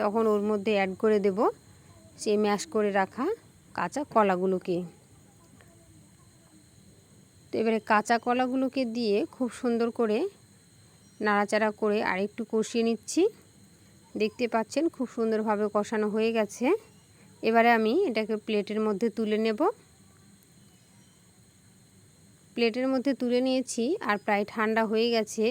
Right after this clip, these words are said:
এবারে আমি একটা ডিম ওর মধ্যে অ্যাড করে দিলাম। ডিমটাকে দিয়েও খুব সুন্দর করে নাড়িয়ে চাড়িয়ে প্রায় ডোটা তৈরি করে নেব। তো আমার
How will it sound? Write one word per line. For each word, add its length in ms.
এবারে 200
আমি 140
একটা 340
ডিম 240
ওর 260
মধ্যে 280
অ্যাড 180
করে 180
দিলাম। 300
ডিমটাকে 560
দিয়েও 260
খুব 140
সুন্দর 320
করে 240
নাড়িয়ে 320
চাড়িয়ে 380
প্রায় 260
ডোটা 480
তৈরি 380
করে 240
নেব। 140
তো 60
আমার 180